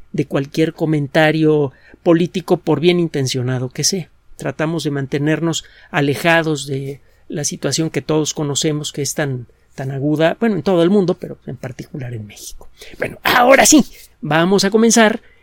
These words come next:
con el rollo de las vacunas. En, eh, los últimos meses hemos aprendido muchísimo sobre el funcionamiento del sistema inmune y, y una parte importante de lo que hemos aprendido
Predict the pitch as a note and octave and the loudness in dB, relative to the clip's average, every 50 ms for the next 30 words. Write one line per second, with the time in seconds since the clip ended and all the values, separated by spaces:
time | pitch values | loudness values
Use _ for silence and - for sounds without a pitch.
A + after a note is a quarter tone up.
0 | - - - - E3+ E3 E3 E3 E3 E3 G3 - F#3+ D3 D3 C3+ B2 - C#3+ C3+ | -20 -20 -4 0 2 4 4 4 2 0 0 -2 -4 -6 -4 -6 -8 -6 -8 -6
1 | C3 B2+ C#3+ D3 D3 D3+ D3+ D3 D#3+ E3+ - B3 B3+ A3+ E3+ - - - _ _ | -6 -6 -4 -4 -4 -4 -4 -4 -6 -4 -2 0 0 2 0 -2 -4 -10 _ _
2 | _ - - - _ _ _ _ _ _ _ _ _ _ _ _ _ _ _ _ | _ -20 -20 -20 _ _ _ _ _ _ _ _ _ _ _ _ _ _ _ _
3 | _ _ _ _ _ _ _ _ _ _ _ _ _ _ - - _ _ _ - | _ _ _ _ _ _ _ _ _ _ _ _ _ _ -20 -20 _ _ _ -12
4 | - C#4+ A#3+ A3+ A3+ A3+ A3 G#3+ G#3+ A3+ A3+ G#3 - D4 - - C4 B3 G#3+ F3 | -6 -4 -2 0 0 2 2 2 2 2 0 0 0 -2 -2 -2 0 2 2 4
5 | G3+ A#3 A#3 G3+ - - D#3+ D3 - - - - - - _ - G#3 A3+ A#3+ A3 | 4 4 4 4 4 2 -2 -2 -4 -4 -6 -8 -14 -4 _ 6 8 8 8 6
6 | - F#3+ - - F3 E3+ E3+ F#3+ G3+ G#3 G#3 G3 F#3+ F#3+ - - - A3 G#3 - | 2 2 2 2 2 4 4 6 6 8 8 8 8 6 4 2 0 2 2 2
7 | - G#3 F#3+ F3+ - E3+ E3+ D#3+ D3 - E3 D3 - E3+ D#3 D3 D3+ E3+ E3 D#3 | 2 2 2 0 0 0 0 -2 0 2 0 2 2 2 2 4 4 2 2 2
8 | F#3 E3+ D3+ C#3 - - C3+ - - D#3 D3+ D#3+ D#3+ D#3+ E3+ F#3 F3 E3+ E3+ - | 2 0 0 0 -2 -4 -4 -2 0 2 2 2 2 2 4 4 2 2 0 -4
9 | _ _ _ _ - _ _ _ _ _ _ - B2+ - - - G3+ F#3 A#3 C4 | _ _ _ _ -20 _ _ _ _ _ _ -2 -2 -2 0 2 4 4 4 4
10 | G#3 - A#3+ A3+ - - A#3+ G#3 - - F3 E3 - - G3+ G3 F#3 E3 - E3+ | 4 4 4 4 6 4 2 2 4 4 2 2 4 2 2 2 2 0 -2 -4
11 | D#3 - _ _ _ _ _ _ _ _ _ _ _ _ _ E3 D3 C#3 C3+ - | -4 -6 _ _ _ _ _ _ _ _ _ _ _ _ _ -2 -2 -2 -2 0
12 | D3+ D3+ E3 F#3 F3+ D#3 - E3+ - - F3+ F#3 F3+ D#3+ D3+ C#3+ F3+ G3 | 0 0 2 0 0 -2 -2 -4 -2 0 0 0 2 0 0 0 -2 -4